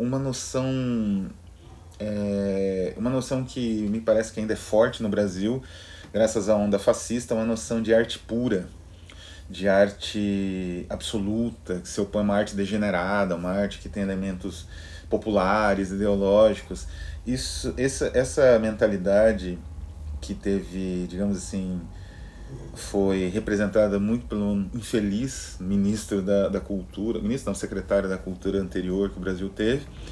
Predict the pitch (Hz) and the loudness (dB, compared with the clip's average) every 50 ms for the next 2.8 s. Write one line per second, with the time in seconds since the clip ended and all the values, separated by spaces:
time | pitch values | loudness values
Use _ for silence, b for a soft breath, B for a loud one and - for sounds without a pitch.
0 | B B B B B B B B B - - - 98 98 101 98 95 90 - - | B B B B B B B B B -12 -6 -4 -2 0 0 0 -2 -2 -6 -6
1 | - 95 95 98 90 98 92 - 101 95 - - - 90 95 98 95 95 90 85 | -4 -2 -2 -2 -2 -2 0 2 2 2 0 -4 -6 -4 -2 -2 -2 -4 -4 -6
2 | 90 90 90 85 80 90 90 92 107 120 123 98 87 - - | -6 -8 -8 -8 -6 -4 -2 -2 0 0 0 -2 -2 -4 -8